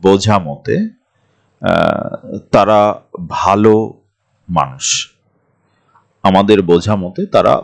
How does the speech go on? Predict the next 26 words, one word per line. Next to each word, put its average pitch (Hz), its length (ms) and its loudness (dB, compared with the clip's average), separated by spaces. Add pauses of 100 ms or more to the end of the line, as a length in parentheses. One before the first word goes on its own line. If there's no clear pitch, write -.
ভালো 87 260 -2
মানুষ, - 520 -6
এই 175 180 -2
বাক্যটির 156 560 -4
ট্রান্সলেশন 131 640 -2
কি 143 240 2
হতে - 220 4
পারে? 85 220 -2
I 107 100 0
think 120 260 -14
যে 113 160 4 (400)
তোমরা 90 200 -2
সেটা - 200 -4
গেস 85 280 -2
করতে - 260 -8
পেরেছো 87 360 0
এবং 110 200 0
সেটি - 320 -4
আমাদের 73 300 -4
কমেন্টস 78 440 -8
বক্সে - 240 -6
লিখে 80 300 -12
জানাবে। 71 320 -10 (400)
ধন্যবাদ, 98 440 2
আসসালামু 71 420 -4
আলাইকুম। - 580 -10